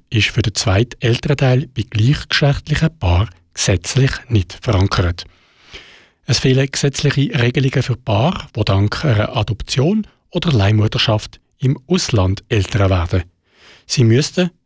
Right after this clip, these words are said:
ebenfalls Anspruch auf eine lange Elternzeit haben, analog zum vierzehnwöchigen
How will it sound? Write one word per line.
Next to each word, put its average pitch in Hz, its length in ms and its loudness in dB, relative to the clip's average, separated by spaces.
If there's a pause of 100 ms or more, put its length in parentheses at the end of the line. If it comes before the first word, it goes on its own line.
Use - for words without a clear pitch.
(100)
ebenfalls 139 600 0
Anspruch 104 680 -2
auf - 160 -6
eine 156 140 2 (160)
lange 98 460 2 (120)
Elternzeit - 680 0
haben, 165 180 2 (460)
analog 113 560 0 (180)
zum 175 260 -2 (420)
vierzehnwöchigen 110 1080 0